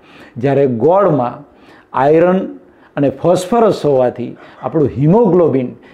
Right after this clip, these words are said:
એટલે કે આપણું લોહી વધે છે. એટલે બધી જ રીતે આ ફાયદાકારક છે. ઉનાળાનું આને તો હું અમૃત કહું છું મિત્રો.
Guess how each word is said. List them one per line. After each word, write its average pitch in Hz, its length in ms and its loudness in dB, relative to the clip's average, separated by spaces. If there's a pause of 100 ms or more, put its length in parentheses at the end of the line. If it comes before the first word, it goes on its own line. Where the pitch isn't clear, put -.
એટલે 123 160 -2
કે 139 100 -4
આપણું 131 280 0
લોહી 180 280 4
વધે 151 380 2
છે. 117 220 -6
એટલે - 520 -10
બધી 170 600 2
જ 170 80 2
રીતે 160 600 0 (360)
આ 139 80 -2
ફાયદાકારક 147 840 0
છે. 147 340 -2 (420)
ઉનાળાનું 196 720 2
આને 160 240 2
તો 156 140 0
હું 151 180 2
અમૃત 143 340 0
કહું 160 280 2
છું 156 100 2
મિત્રો. 160 420 0